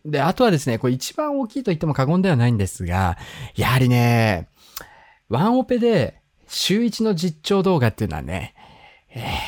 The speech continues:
ー、厳しいですね。まあ、特に出しゃいいだろう動画ではないので、僕の動画、そこだけはね、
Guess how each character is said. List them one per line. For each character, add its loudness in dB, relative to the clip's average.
ー、 -2
厳 4
し 4
い 8
で 2
す -4
ね。 -2
ま 2
あ、 2
特 0
に 2
出 2
し 0
ゃ 4
い 6
い 4
だ 6
ろ 4
う 2
動 4
画 4
で 2
は 2
な 2
い 2
の -4
で、 2
僕 -2
の -2
動 -2
画、 -4
そ -4
こ -2
だ -2
け -2
は 4
ね、 2